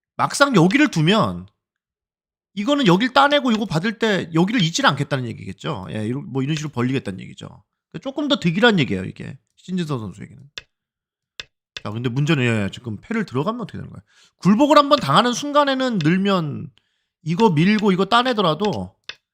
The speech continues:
이게 다 틀어막히면은 사실 패를 계속할 수가 없기 때문에 뭐 이렇게 되는 거거든요. 이거는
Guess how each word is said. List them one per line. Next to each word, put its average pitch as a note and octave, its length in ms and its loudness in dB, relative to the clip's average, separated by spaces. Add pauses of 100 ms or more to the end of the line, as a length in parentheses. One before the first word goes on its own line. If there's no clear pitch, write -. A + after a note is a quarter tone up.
(220)
이게 D#3+ 140 -2
다 E3+ 220 0
틀어막히면은 F#3+ 1000 0
사실 G3+ 520 -2 (400)
패를 D#4 260 0
계속할 G#3+ 380 0
수가 A#3 160 -2
없기 C3+ 240 -4
때문에 F3+ 320 -4
뭐 D3 140 -2
이렇게 A3+ 280 -2
되는 C4 220 -2
거거든요. D3 480 -2
이거는 D#3+ 460 -4